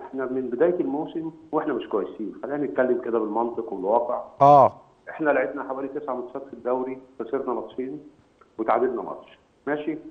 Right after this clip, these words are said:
Speaker 2: صح.
Speaker 1: كاس الرابطه ما استفدناش منها خالص، من ما-، ماتش بيترو اتلتيكو، يمكن الشوط الثاني بس كنا كويسين،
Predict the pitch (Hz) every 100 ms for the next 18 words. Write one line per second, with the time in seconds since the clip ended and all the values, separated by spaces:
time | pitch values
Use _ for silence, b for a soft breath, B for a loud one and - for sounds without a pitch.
0 | - - 113 - - _ _ - 170 170
1 | 139 160 - 151 - 120 - 123 120 135
2 | - 135 123 - 123 143 143 - _ _
3 | _ _ _ _ - 117 120 139 120 135
4 | 143 - 135 131 135 117 107 127 127 -
5 | 113 117 113 143 120 - 131 127 123 -
6 | 127 120 117 107 104 - 127